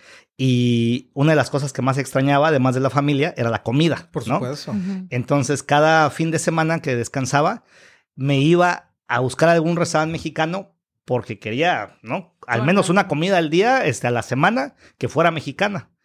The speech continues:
Speaker 1: Y no encontré uno que supiera México. O sea,
Speaker 3: No,
Speaker 1: sí
Speaker 3: definit-,
Speaker 1: sabían
Speaker 3: sí,
Speaker 1: ricos,
Speaker 3: exacto.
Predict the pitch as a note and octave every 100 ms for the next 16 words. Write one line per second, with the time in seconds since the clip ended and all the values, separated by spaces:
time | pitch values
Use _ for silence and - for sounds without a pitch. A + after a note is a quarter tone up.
0 | _ _ _ _ E3 E3 G#3+ B3 A#3 F#3+
1 | G#3 G3+ G#3 B3 - _ _ _ B2+ B2+
2 | D3+ C#3+ C3+ - - - _ _ _ _
3 | C#3 A3+ A3+ G#3+ G3+ A#3 G#3 F#3+ G#3+ G#3+
4 | G#3 A3+ D#3 A#2+ G#3+ -